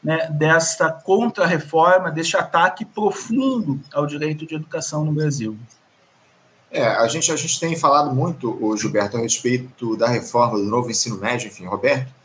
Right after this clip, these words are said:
Speaker 2: aliás, o, o Gilberto, pra quem não sabe, é membro também da direção nacional do Andes, Sindicato Nacional. O Andes conversa muito conosco aqui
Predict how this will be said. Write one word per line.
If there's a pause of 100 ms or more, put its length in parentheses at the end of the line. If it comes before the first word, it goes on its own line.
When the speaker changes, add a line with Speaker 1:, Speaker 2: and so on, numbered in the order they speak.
(260)
Speaker 2:
aliás,
o,
o
Gilberto,
pra
quem
não
sabe,
é
membro
também
da
direção
nacional
do
Andes, (300)
Sindicato
Nacional.
O
Andes
conversa
muito
conosco
aqui